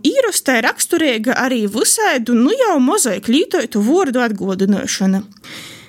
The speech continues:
Pīmāram, vīna nu juos īprīškajūs kruojumu nūsaukums beja Bisers zam kuoju. Vai daudzi niu soka Bisers na pērleitis?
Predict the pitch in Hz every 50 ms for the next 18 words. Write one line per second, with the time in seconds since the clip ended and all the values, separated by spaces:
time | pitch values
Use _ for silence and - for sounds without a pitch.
0 | - _ _ - 294 415 508 523 453 381 311 254 226 202 214 311 320 466 480 427
1 | 359 285 269 254 233 226 190 196 - 233 247 285 - - 494 466 - - - 415
2 | 381 349 311 285 - - 349 349 415 403 349 320 320 285 277 277 269 311 370 392
3 | - - 359 311 269 269 - 285 262 254 226 214 208 208 269 277 269 247 220 214
4 | - - 220 214 226 302 381 - - 220 202 202 196 196 208 220 202 196 208 208
5 | - 220 202 190 190 190 185 185 190 - _ _ _ _ _ _ _ _ _ -
6 | 208 196 190 202 190 190 214 269 294 508 494 440 403 349 294 - 277 277 - 220
7 | 185 180 - 180 - - 415 440 - - 269 220 - - 202 190 196 202 254 320
8 | 349 285 - - - 208 208 - -